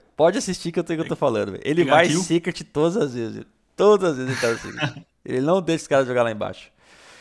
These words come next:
Speaker 1: Ah, vou baixar essa demo também, ver se eu tenho ela aqui, peraí. A gente precisa abrir a demo aqui.
Speaker 2: Final de Major tem que ter, né?
Speaker 1: G dois e Navi tá aqui,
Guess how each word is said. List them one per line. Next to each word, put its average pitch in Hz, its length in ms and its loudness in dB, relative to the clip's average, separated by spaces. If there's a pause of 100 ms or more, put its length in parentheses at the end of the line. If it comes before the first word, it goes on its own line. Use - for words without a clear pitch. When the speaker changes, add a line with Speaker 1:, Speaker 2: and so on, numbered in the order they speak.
(280)
Speaker 1:
Ah, 117 320 2
vou 120 80 -8
baixar 143 220 -2
essa - 140 -4
demo 110 200 -6
também, 113 220 -12
ver 107 60 -20
se 113 60 -14
eu 110 80 -8
tenho 104 300 -12
ela 95 80 -4
aqui, 95 160 -14
peraí. 101 240 -8
A - 1400 -20
gente 127 100 -20
precisa - 200 -6
abrir 101 240 -6
a 101 60 -2
demo 95 220 -10
aqui. 120 220 -14 (1300)
Speaker 2:
Final 127 320 -6
de 135 80 -2
Major 127 320 -2
tem 160 140 -6
que 165 60 -16
ter, 131 180 -2
né? 165 160 -8 (280)
Speaker 1:
G 95 100 -14
dois 98 240 -10
e - 20 -16
Navi 101 280 -12
tá 98 120 -10
aqui, 98 320 -16